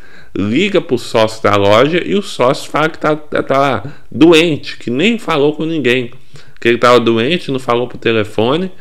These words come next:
e que era mentira. Aí eles chamam a polícia de verdade e aí a polícia descobre outros casos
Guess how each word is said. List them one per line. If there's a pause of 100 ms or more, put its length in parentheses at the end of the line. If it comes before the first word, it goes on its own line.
(160)
e
que
era
mentira. (420)
Aí
eles
chamam
a
polícia
de
verdade (580)
e
aí
a
polícia
descobre
outros
casos